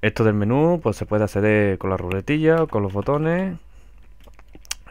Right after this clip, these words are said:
Más cosas para principiantes. Esto fuera. Esto no viene, obviamente esto no viene en el juego, esto es un mod que me he instalado.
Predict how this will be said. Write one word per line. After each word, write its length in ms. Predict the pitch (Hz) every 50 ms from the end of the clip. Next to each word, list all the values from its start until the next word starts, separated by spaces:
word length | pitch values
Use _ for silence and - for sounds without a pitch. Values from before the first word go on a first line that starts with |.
| - 143
Más 240 | - 113 110 101 -
cosas 520 | - 123 123 120 - 135 139 139 143 147 139
para 220 | 127 123 113 110
principiantes. 1120 | - - 113 - - 110 120 131 139 147 - - 156 160 165 - - - - - - - - - - - - - - - - - - - - - - - - - - - - - - - - - - - - - - - - - - - - - - - - - - - - - - - - - - - - - - - - -
Esto 280 | 95 - - - 101
fuera. 680 | - - - 120 127 127 135 135 135 139 139 139 139 - - - - - -
Esto 240 | - 117 - - 98
no 80 | 101
viene, 300 | 101 120 135 143 143 135 -
obviamente 480 | - 98 101 107 101 104 110 107 -
esto 140 | 107 - -
no 80 | 104 104
viene 180 | 107 107 104
en 80 | 101 98
el 80 | 98 98
juego, 260 | 92 117 127 123 131
esto 160 | 117 - 104
es 140 | 101 - -
un 140 | 95 92 95
mod 220 | 113 131 139 147
que 100 | - 113
me 60 | 104 104
he 40 |
instalado. 540 | 98 - - 104 117 127 135 143 147 151 156